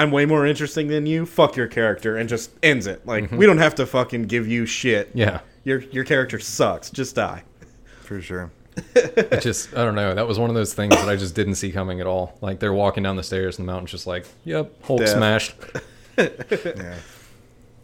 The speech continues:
Speaker 2: But I, so I don't know. I really like the episode. As far as predictions going into the last one, I think that,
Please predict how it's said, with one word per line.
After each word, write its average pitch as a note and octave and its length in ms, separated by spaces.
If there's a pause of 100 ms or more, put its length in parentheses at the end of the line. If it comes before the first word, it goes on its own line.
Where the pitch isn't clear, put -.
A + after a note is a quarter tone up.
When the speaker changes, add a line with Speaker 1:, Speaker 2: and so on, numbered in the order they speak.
(800)
Speaker 2:
But G#2+ 300
I, B2 320
so C3 300
I C3+ 120
don't G#2+ 100
know. F2+ 120
I A#2 80
really C#3 260
like A2 180
the G#2+ 120
episode. G#2 360
As G2+ 120
far C#3+ 180
as B2+ 120
predictions G#2+ 500
going G#2+ 200
into G#2 140
the G2 80
last F#2+ 340
one, F#2+ 160
I G2 140
think G2+ 360
that, F#2+ 360